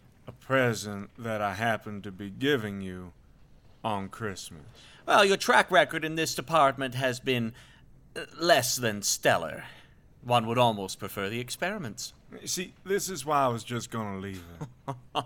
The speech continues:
Speaker 2: I'm just kidding, Jonathan.
Speaker 1: Well, here then.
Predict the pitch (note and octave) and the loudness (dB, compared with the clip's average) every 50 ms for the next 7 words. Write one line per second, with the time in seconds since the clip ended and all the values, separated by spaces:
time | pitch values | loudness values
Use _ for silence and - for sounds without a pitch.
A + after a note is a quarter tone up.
0 | - - - - - - - - - - D#3+ E3 E3+ D#3 - - - E3 F#3 G#3 | -6 -14 -16 -16 -16 -16 -10 -4 0 0 2 0 0 -4 -8 -6 0 4 4 4
1 | A3+ - - - - - - - - - - D3 G3 A3+ G3+ D#3 A#2 G#2 F#2+ F2+ | 4 4 0 -8 -8 -10 -14 -14 -14 -12 -10 -6 -4 -2 -2 -2 -4 -4 -6 -6
2 | G2+ F2+ F2+ F2+ E2+ E2 - - F2 - B2 - - - - - - - - - | -6 -6 -6 -6 -8 -12 -14 -16 -18 -18 -18 -20 -20 -20 -20 -20 -20 -20 -20 -20
3 | - - - - - - A#2 B2 B2+ B2 G#2 A#2 C3 C3 B2+ A#2+ G#2 F#2+ G2 F#2+ | -20 -20 -20 -20 -12 -6 -4 -2 -2 -2 -2 -2 -2 -2 -2 -2 -4 -6 -8 -12
4 | F2 E2+ D#2+ | -12 -14 -16